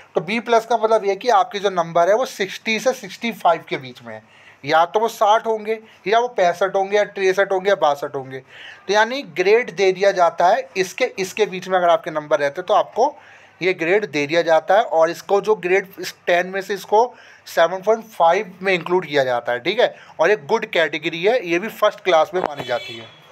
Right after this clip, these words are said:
ठीक है, ये भी first division से इसमें भी आप pass हो जाते हो। दूसरा आता है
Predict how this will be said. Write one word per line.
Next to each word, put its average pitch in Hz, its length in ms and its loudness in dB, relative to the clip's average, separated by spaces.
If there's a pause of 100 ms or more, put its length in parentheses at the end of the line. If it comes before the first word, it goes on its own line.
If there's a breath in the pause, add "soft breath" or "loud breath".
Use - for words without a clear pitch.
(680)
ठीक 214 140 -2
है, 226 80 4
ये 185 100 4
भी 202 80 -6
first 185 240 0
division 175 280 -6
से 170 140 -12
इसमें 170 240 -8
भी 170 120 -4
आप 151 180 4
pass 143 220 2
हो 131 80 -6
जाते 113 240 -4
हो। 113 100 -4 (440 loud breath)
दूसरा 214 320 0
आता 226 280 4
है 247 80 4